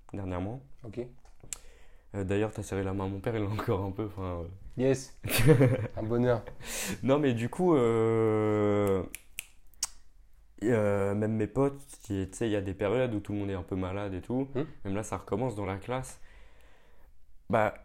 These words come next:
Speaker 1: j'ai
Speaker 2: Et
Speaker 1: développé
Speaker 2: toi,
Speaker 1: une
Speaker 2: t'as
Speaker 1: sorte de confiance où je me dis, « Bon, bah, je continue de les checker, je sais que, voilà. » Et ce qui est marrant, c'est que je sens,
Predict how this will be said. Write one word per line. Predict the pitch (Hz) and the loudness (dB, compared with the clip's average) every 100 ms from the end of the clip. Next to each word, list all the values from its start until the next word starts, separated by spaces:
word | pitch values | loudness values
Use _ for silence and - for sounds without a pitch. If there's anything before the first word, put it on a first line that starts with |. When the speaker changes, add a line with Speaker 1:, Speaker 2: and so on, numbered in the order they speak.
| 113 | -4
Speaker 1:
j'ai | 104 | 0
Speaker 2:
Et | 104 | 2
Speaker 1:
développé | 110 117 135 | 4 4 4
Speaker 2:
toi, | |
Speaker 1:
une | 135 | 4
Speaker 2:
t'as | - | 4
Speaker 1:
sorte | 127 | 4
de | 117 | 2
confiance | 107 117 - 175 175 127 | 2 -2 0 -2 0 -2
où | |
je | 104 | -2
me | 110 | -2
dis, « | 107 147 | 0 -2
Bon, | 123 127 | 0 0
bah, | 104 90 90 90 | 0 0 0 -2
je | |
continue | - 95 101 95 | -6 -6 -4 -2
de | |
les | 90 | -4
checker, | - 117 151 139 | -6 -6 -4 -4
je | 95 | -6
sais | - 98 | -8 -8
que, | - 87 87 | -6 -4 -2
voilà. » | 87 101 131 - - - - | -2 -4 -6 -14 -20 -18 -8
Et | 104 | -4
ce | |
qui | - | 0
est | |
marrant, | 110 123 156 | 2 2 2
c'est | 143 | -2
que | 107 | -4
je | 101 | -4
sens, | 104 - 160 | -4 -2 -2